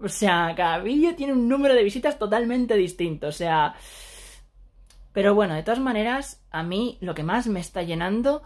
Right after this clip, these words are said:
son los comentarios en plan, "¡Guau, no la conocía! Gracias por la recomendación. ¡Oh,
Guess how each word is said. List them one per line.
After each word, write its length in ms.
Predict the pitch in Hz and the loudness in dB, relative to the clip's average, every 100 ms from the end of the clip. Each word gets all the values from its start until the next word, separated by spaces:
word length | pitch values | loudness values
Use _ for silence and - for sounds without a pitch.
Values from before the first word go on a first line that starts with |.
| - - | -16 -12
son 200 | - 185 | -2 0
los 120 | 202 | 0
comentarios 800 | 196 170 170 175 190 233 247 247 | -2 -4 0 0 2 4 2 0
en 140 | 180 | -6
plan, 460 | 170 185 165 165 165 - - - | -6 -2 -2 -2 -8 -16 -20 -20
"¡Guau, 340 | - 214 277 285 | -6 0 2 2
no 120 | 277 | 0
la 100 | 277 | 0
conocía! 480 | 277 269 269 285 269 | -2 -4 -4 -2 0
Gracias 260 | 277 294 | 0 -4
por 160 | - 277 | 0 2
la 340 | 277 262 254 - | 2 0 -2 -6
recomendación. 800 | 269 277 277 269 254 - 285 262 | -2 0 2 0 -2 -2 -2 -2
¡Oh, 240 | - - | -6 -10